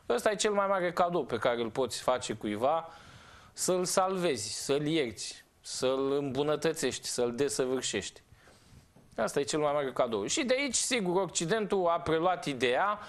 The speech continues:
a marketizat-o bine, a îmbrăcat-o în folie, fundiță și alte chestiuni și, uite, vezi, am ajuns să discutăm despre o fi bine să iei haine sau să iei, să-i lași bani în pom sau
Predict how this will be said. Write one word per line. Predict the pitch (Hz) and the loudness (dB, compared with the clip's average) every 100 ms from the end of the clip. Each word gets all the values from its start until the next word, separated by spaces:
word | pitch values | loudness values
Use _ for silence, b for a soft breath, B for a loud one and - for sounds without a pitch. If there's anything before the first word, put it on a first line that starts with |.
| B B | B B
a | - | 2
marketizat-o | 214 202 - 190 - 160 165 185 165 | 4 2 2 -2 0 2 2 2 2
bine, | 143 139 120 123 190 214 | 2 0 2 2 2 2
a | 190 | 0
îmbrăcat-o | 170 165 156 180 175 160 | 2 0 2 2 2 0
în | 143 | 0
folie, | 123 - 151 139 135 123 117 | -4 0 0 2 2 2 0
fundiță | 107 135 120 123 123 127 110 107 | -2 -4 -2 -2 -4 0 0 0
și | - | 0
alte | 117 123 104 | 0 0 -4
chestiuni | 101 104 - 220 254 - B B B B | -8 -8 -4 -2 -4 -8 B B B B
și, | - 311 247 240 - | -2 0 0 -2 -6
uite, | - 139 135 | -4 -2 0
vezi, | 143 202 190 | 0 0 2
am | 175 | 2
ajuns | 170 170 190 | 2 0 0
să | 185 | 0
discutăm | 175 156 180 170 208 | 0 -2 -2 0 0
despre | 190 180 185 185 | 0 0 0 2
o | 147 131 | 2 0
fi | 135 | -2
bine | 131 147 151 | 0 0 0
să | - | 2
iei | 151 147 | 2 2
haine | - 127 156 170 160 | 2 2 2 0 0
sau | - 139 139 | 0 0 0
să | - 147 | 0 0
iei, | 123 127 131 120 - B B | 2 2 2 -2 -4 B B
să-i | B 131 | B 0
lași | 131 139 117 | 2 2 0
bani | 113 147 143 | 0 2 0
în | 120 | -2
pom | 143 156 | 0 0
sau | 139 143 131 117 107 | 0 0 2 0 -4